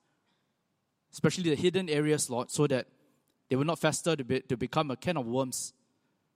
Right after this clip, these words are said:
But when we allow your love to pour forth, your gospel to redeem, it will be a can of rainbows. I thank you. I pray all this in Jesus' name. Amen. Now, what do you consider as priceless?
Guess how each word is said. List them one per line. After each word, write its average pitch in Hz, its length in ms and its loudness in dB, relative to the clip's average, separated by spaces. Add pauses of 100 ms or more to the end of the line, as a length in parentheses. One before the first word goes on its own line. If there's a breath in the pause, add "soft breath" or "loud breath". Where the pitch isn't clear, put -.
(760)
But 127 100 4
when 135 140 2
we - 20 -4
allow 160 320 4
your 139 160 -2
love 156 240 -2
to 139 80 -6
pour 151 240 0
forth, 139 240 -4
your 123 100 -4
gospel 156 500 0
to 131 120 -8
redeem, 120 480 -4 (760 soft breath)
it 117 120 -4
will 120 100 -4
be 113 140 -2
a 113 60 -2
can 147 480 -6
of 104 140 -10
rainbows. 107 600 -6 (640)
I - 40 -12
thank 143 240 -4
you. 170 160 -2 (600)
I - 60 -8
pray - 160 -4
all 131 120 -2
this 139 400 -6
in 107 80 -12
Jesus' 104 380 -10
name. 90 80 -14 (880)
Amen. 90 180 -12 (1700 soft breath)
Now, 202 140 6
what 269 180 2
do 180 80 0
you 240 140 4
consider 196 420 4
as 202 180 2
priceless? 147 640 -2